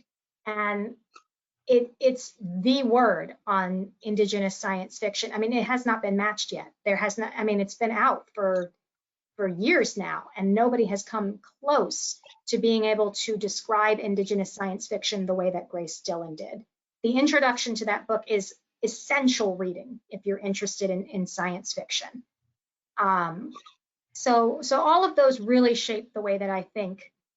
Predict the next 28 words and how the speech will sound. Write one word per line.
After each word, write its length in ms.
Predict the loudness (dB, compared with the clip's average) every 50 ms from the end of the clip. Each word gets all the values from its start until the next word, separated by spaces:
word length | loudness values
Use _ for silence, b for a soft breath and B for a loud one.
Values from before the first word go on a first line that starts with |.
| _ _ _ _ -8
uh, 320 | -6 -4 -4 -4 -6 -8 -10 -12 -16 _ -20 _ -16 -14 -12 -10
the 120 | -8 -4 0
writing 340 | 2 2 2 2 2 2 2
that 100 | 2 2
I 80 | 2
did 240 | 0 0 -2 -2 -2
for 100 | -4 -2
this 220 | -2 -2 -4 -6
book 300 | -6 -4 -2 -2 -2 -4 -10 -8
and 160 | -4 -4 -2
the 40 | 0
way 180 | 0 0 0
that 100 | 0 0
I 100 | -2 -4
think 260 | -4 -4 -6 -6 -4
about 240 | -2 0 0 2 2
it. 120 | 0 0 0
River 280 | 0 2 2 2 2
Solomon 640 | 0 0 0 0 2 2 0 -2 -8 -10 -10 -10 -10 -10 _ _ _ _ _ _ _ _ _ _ _ _ _ _ _ _ _
is, 520 | 2 4 4 4 2 2 -2 -6 -6 -8 -12 _ _ _ _ _ _ _ _ _ _ _ _ _ _ _ -2
is 160 | -2 0 2
the 140 | 2 2 4
author 320 | 4 4 4 4 2 0
that 200 | 0 0 -2 -4
surprised 720 | -8 -10 -10 -10 -8 -4 -2 -2 0 -2 -2 -4 -8 -14
me 240 | -16 -18 -18 -20 -20 _ _ _
the 80 | -14
most. 640 | -14 -14 -14 -16 -16 -14 -10 -10 -10 -10 -12 -14